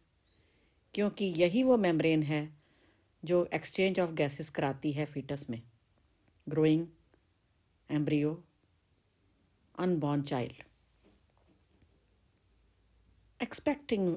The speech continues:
mothers, expecting women, इनका डायफ्राम बहुत ऊपर उठ जाता है due to the growing fetus, इसलिए ये इस पे डिपेंडेंट नहीं हो सकती for increasing the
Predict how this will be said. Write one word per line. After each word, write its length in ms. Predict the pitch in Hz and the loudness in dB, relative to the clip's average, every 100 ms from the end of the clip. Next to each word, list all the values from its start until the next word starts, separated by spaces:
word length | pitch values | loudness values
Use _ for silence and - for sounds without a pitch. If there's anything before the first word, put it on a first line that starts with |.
| - - | -4 -8
mothers, 680 | 165 160 151 139 127 - - _ - | 0 2 2 0 -2 -10 -16 _ -12
expecting 580 | - - 262 - 240 214 | -8 -4 -6 -6 -4 0
women, 380 | 170 156 139 127 120 - _ _ _ _ _ _ _ _ _ _ _ _ - | 2 2 2 0 -6 -16 _ _ _ _ _ _ _ _ _ _ _ _ 0
इनका 300 | 269 277 269 | 2 4 4
डायफ्राम 640 | 196 180 175 175 156 160 | 4 4 2 0 0 0
बहुत 280 | 175 226 226 | -2 -4 -2
ऊपर 320 | 262 - 294 | -2 2 2
उठ 140 | 254 175 | 2 2
जाता 320 | 180 160 151 | 0 0 -6
है 240 | 131 127 - _ _ _ _ _ _ _ _ _ _ - | -6 -10 -16 _ _ _ _ _ _ _ _ _ _ -2
due 160 | 220 | 2
to 80 | 240 | 8
the 100 | 220 180 | 8 8
growing 260 | 190 190 | 4 4
fetus, 600 | - 285 - 143 143 - - - - - - - | 0 0 2 0 0 -12 -14 -16 -20 -20 -20 -10
इसलिए 280 | 233 - 277 | -8 0 2
ये 120 | 269 | 2
इस 220 | - - | 0 -2
पे 140 | - 262 | 2 4
डिपेंडेंट 540 | 240 220 208 226 240 | 4 2 2 2 2
नहीं 240 | 247 269 247 | 4 6 6
हो 140 | 208 | 4
सकती 440 | - - - 139 135 - - - - - - - - - | -2 -8 -6 -8 -8 -16 -20 -20 -20 -20 -20 -20 -20 -4
for 140 | 202 208 | 0 0
increasing 640 | 220 214 196 202 190 196 | 2 0 2 2 2 0
the 100 | 190 | -2